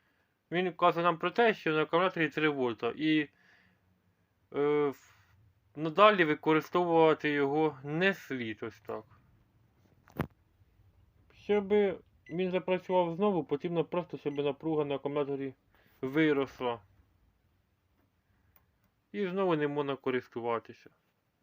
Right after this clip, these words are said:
Ось такий ліхтарик. Далі я буду щас вит-, вит-, витравлювати плату, ось так. Зроблю її на грудь технології.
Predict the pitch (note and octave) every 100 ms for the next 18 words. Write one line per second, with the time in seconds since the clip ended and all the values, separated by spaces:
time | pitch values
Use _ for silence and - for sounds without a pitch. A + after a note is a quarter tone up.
0 | _ _ _ _ _ - G3 - F3 E3
1 | E3+ D#3+ D#3+ E3 D#3+ C#3+ C3 _ - E3
2 | E3+ D#3+ D#3 C#3+ _ _ _ _ _ -
3 | _ _ _ _ _ _ _ _ _ _
4 | _ _ C#3+ E3+ E3 D3 D#3+ - C#3+ D3
5 | - C#3+ C3+ D#3 - C#3+ D3+ D3+ E3 D#3
6 | D#3 D3 D#3 D3+ F3+ F#3 D#3+ C#3 C3 B2
7 | C3+ B2+ - B2+ C#3+ C#3+ D#3 D3+ D3 D3+
8 | D3 C#3+ C3 D3+ D3 D#3+ D3 D#3+ F3+ D#3
9 | C3 A#2+